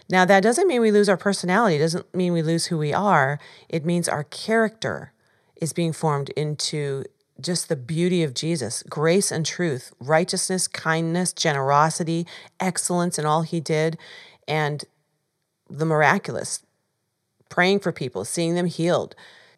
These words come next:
following the Lord and, and being directed by the Father, all the things that Jesus did. That's, that's where we're going. God created the heavens, the earth, all the plants and animals,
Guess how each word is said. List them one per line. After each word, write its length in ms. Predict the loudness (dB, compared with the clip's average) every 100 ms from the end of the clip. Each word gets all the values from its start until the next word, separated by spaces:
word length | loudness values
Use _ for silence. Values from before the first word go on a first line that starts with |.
| _ _ _
following 440 | 4 6 6 4
the 100 | 4
Lord 300 | 4 4 4
and, 200 | 0 -4 -8 -6
and 440 | -4 -2 -6 -10 -18 _ _
being 220 | 0 2 2
directed 420 | 4 2 2 2
by 160 | 2
the 80 | 2
Father, 500 | 2 4 4 2 2 4
all 160 | 6
the 100 | 4
things 260 | 2 -2 -2
that 140 | -6 -6
Jesus 440 | -6 -4 -6 -6
did. 320 | -4 -4 -2
That's, 460 | 2 2 2 -4 -8 _ _
that's 260 | -6 -4 -2
where 120 | -2
we're 80 | 0
going. 380 | -2 -2 -4 -10 _ _ _ _ _ _ _ _ _ _ -2
God 260 | 2 2
created 380 | 2 0 2 2
the 60 | 0
heavens, 600 | 2 2 2 0 -2 -6 -6
the 160 | -2
earth, 440 | 2 2 0 -6 -6 6
all 180 | 6 6
the 120 | 0
plants 340 | -4 -4 -4
and 80 | -6
animals, 480 | -4 -2 -2 -4